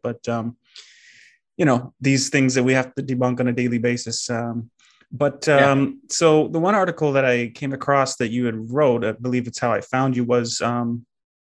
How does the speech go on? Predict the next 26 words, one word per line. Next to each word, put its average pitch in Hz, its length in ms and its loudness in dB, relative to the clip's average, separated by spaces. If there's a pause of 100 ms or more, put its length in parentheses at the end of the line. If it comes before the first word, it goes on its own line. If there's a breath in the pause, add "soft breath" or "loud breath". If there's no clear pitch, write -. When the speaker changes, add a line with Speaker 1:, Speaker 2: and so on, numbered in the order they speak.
(440)
Speaker 1:
your, 139 280 -4 (100)
your 135 260 -2
critique 151 460 -2
of 135 100 0
another 151 300 6
article, 110 480 -2 (360 loud breath)
uh, 120 240 0
about 123 360 0
covid 135 260 0
nineteen, 127 440 0
A 123 60 -2
Tale 123 280 0
of 120 100 -2
Two, 123 400 -4 (100)
uh, 117 360 -6 (320)
or 131 80 2
your 175 200 4
article 131 320 2
was 117 140 -4
covid 135 260 0
nineteen, 127 280 0
A 120 40 -2
Tale 120 260 -4
of 120 100 -8
Two 131 160 -2
Articles. 147 520 0